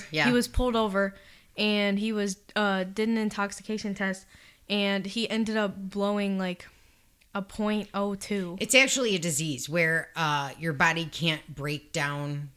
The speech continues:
Speaker 1: the yeast
Speaker 2: Yeah.
Speaker 1: from bread, and it turns it into alcohol.
Speaker 2: Yeah.
Speaker 1: So
Speaker 2: Which
Speaker 1: that's
Speaker 2: is
Speaker 1: what it
Speaker 2: why,
Speaker 1: is.
Speaker 2: um, which is why you can make wine from grape juice and yeast if you leave it in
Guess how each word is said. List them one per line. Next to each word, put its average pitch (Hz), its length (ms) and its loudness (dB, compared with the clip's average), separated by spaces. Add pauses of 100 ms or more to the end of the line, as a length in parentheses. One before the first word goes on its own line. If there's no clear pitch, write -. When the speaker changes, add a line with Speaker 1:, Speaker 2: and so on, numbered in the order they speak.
(120)
Speaker 1:
the 165 80 -6
yeast 156 600 -2
Speaker 2:
Yeah. 208 380 4
Speaker 1:
from 170 200 2
bread, 151 400 2
and 160 140 0
it 156 160 -2
turns 185 340 0
it 165 180 2
into 175 440 0
alcohol. 139 600 -4 (160)
Speaker 2:
Yeah. 208 380 2
Speaker 1:
So 131 400 0
Speaker 2:
Which 226 140 2
Speaker 1:
that's 269 140 6
Speaker 2:
is 220 40 0
Speaker 1:
what 220 100 2
it 226 40 6
Speaker 2:
why, 233 260 8
Speaker 1:
is. 277 120 0 (500)
Speaker 2:
um, 214 440 4
which 220 160 -2
is 214 140 0
why 208 220 4
you 220 180 0
can 220 180 2
make 208 220 2
wine 190 440 2
from 196 340 2
grape 190 320 0
juice 233 320 0
and 190 160 4
yeast 180 500 -2
if 202 160 -4
you 208 100 0
leave 202 240 0
it 202 140 -2
in 196 320 0